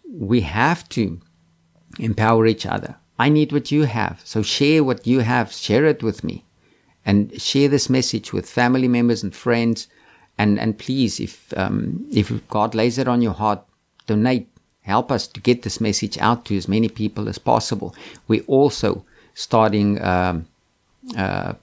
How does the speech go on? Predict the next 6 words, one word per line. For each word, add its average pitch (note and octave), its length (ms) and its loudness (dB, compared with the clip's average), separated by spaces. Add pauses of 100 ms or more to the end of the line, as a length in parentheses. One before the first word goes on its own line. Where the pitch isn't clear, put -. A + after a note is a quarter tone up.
(200)
news A#2 340 2
channel C3 480 2 (400)
where A2 160 4
we're G#2+ 200 2
also C#3 340 2
gonna, F#2+ 480 0